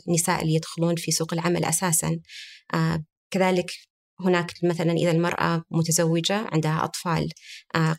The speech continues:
قد يكون مسألة إنه، آه، رعاية الأطفال تعتبر تحدي بالنسبة لها، فقد،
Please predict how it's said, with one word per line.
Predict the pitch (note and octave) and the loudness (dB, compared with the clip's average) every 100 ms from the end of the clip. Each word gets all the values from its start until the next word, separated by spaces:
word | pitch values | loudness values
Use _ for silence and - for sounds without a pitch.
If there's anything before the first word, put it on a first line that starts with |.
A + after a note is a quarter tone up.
| - | -2
قد | D#3+ | -2
يكون | D#3+ - E3+ E3 D#3+ | -2 0 2 4 2
مسألة | D#3+ - E3 - | 0 -2 -2 0
إنه، | E3+ D#3+ D#3+ D#3+ D#3+ | 2 4 2 2 -2
آه، | - D#3 | -2 0
رعاية | E3 E3 E3+ E3+ E3 - | 0 0 2 0 -2 -4
الأطفال | - - - F3 E3+ E3 - _ _ | -4 -4 -2 0 0 -2 -6 _ _
تعتبر | D#3+ E3+ E3+ E3+ - - _ _ - - - | -6 -2 -2 -2 -4 -16 _ _ -10 -10 -8
تحدي | F3+ - F3+ D#3 | -6 0 0 2
بالنسبة | E3 E3 E3 E3 | 2 2 2 0
لها، | D#3+ D#3 D#3+ - - _ | 0 0 -4 -12 -20 _
فقد، | - F3+ E3 | -4 0 0